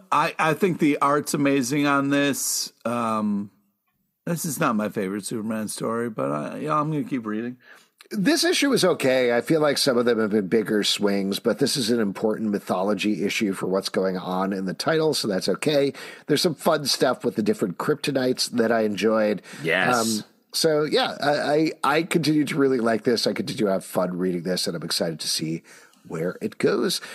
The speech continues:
Speaker 2: Lotus Land, number four from Boom Studios, written by Darcy Von Polgeest, art by Caio Philippe. We are following a neo-noir future detective investigating a weird mystery,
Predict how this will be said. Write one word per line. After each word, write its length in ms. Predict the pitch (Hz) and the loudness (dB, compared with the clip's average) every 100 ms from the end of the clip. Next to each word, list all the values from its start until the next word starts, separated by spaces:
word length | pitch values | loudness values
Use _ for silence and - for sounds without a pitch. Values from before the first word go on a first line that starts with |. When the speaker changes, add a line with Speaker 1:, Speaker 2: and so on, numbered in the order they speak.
| - - | -14 0
Speaker 2:
Lotus 420 | 156 254 277 - | 2 4 2 2
Land, 280 | 202 180 160 | 4 4 4
number 220 | 143 127 | 2 0
four 300 | - 170 190 | 2 2 2
from 160 | 160 139 | 2 2
Boom 200 | 139 131 | 2 2
Studios, 480 | - 143 135 123 123 | 0 2 4 2 0
written 180 | 131 | 0
by 140 | 127 120 | 2 2
Darcy 400 | 107 123 123 135 | 2 0 2 2
Von 260 | 127 117 | 2 0
Polgeest, 640 | - 135 139 123 139 127 - - - - | 2 2 2 2 2 0 -6 -14 -18 -4
art 320 | 123 123 123 | 0 2 2
by 180 | 120 113 | 2 0
Caio 340 | - 117 117 107 | 2 2 2 0
Philippe. 380 | - 104 147 - | 0 2 2 2
We 100 | 131 | 0
are 60 | 110 | 2
following 560 | 127 117 117 110 110 | 2 2 2 2 -2
a 440 | 98 110 107 101 90 - - - | -2 2 2 2 -2 -8 -20 -14
neo-noir 840 | - 110 139 165 170 151 139 143 147 | -4 0 2 2 2 2 2 2 0
future 440 | - 160 151 165 | 0 0 2 0
detective 600 | 123 - 143 175 160 143 | 0 0 0 2 2 2
investigating 800 | 123 107 90 135 - 123 135 123 | 2 0 2 2 2 2 2 2
a 80 | 120 | 2
weird 380 | 107 127 139 113 | 2 2 2 2
mystery, 500 | 139 - 127 120 | 2 2 2 2